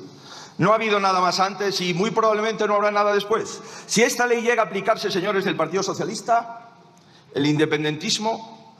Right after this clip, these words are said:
le van a servir ustedes de muy poco. Y si finalmente no se aplica, señores del independentismo, todos sabemos que ustedes no lo van a perdonar.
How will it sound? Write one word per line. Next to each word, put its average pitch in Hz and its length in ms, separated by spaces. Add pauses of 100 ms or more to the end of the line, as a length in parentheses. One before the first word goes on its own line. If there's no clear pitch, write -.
(460)
le 127 160
van 143 260
a 151 120
servir 139 760 (220)
ustedes - 580 (200)
de 113 160
muy 147 140
poco. - 300 (800)
Y 208 160
si 202 220
finalmente 233 680
no 220 100
se 226 120
aplica, 131 560 (800)
señores 180 420
del 165 140
independentismo, 170 1120
todos 233 260
sabemos 185 560 (300)
que 131 400
ustedes 208 680
no 147 280
lo 156 120
van 156 160
a 143 80
perdonar. 123 380